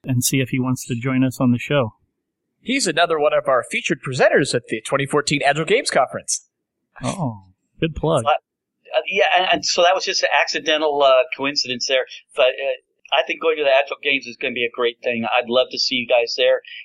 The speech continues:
Speaker 3: and anybody who can make it, it's, it's gonna be wonderful.
Speaker 1: Woody, it's been a pleasure to have you on the show tonight. I wish the whole, our whole listening audience could see the, the beautiful sun as it sets on,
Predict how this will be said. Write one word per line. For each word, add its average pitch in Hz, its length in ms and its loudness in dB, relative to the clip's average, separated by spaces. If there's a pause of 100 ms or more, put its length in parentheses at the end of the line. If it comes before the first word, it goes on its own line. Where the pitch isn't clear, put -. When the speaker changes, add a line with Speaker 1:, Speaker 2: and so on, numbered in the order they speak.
Speaker 3:
and 123 160 0
anybody 131 320 0
who 117 80 -6
can 117 200 0
make 120 220 2
it, 113 140 -2
it's, - 220 -8
it's - 200 -10
gonna 123 160 -2
be 110 100 -2
wonderful. 107 580 -6 (500)
Speaker 1:
Woody, 165 260 2
it's 147 160 -4
been 151 160 0
a 135 80 2
pleasure 139 420 0
to 127 120 0
have 127 240 -2
you 131 100 2
on 123 80 4
the 127 80 2
show 139 260 0
tonight. 131 360 2
I 135 100 0
wish 165 360 -2
the - 160 -2
whole, 156 360 0 (160)
our 131 140 0
whole 151 240 0
listening 143 400 0
audience 123 400 2
could 127 200 -4
see 147 440 0 (360)
the, 135 240 -2
the 135 140 -2
beautiful 147 460 0
sun 139 340 2
as 127 200 -2
it 123 120 -6
sets - 380 0
on, 123 320 2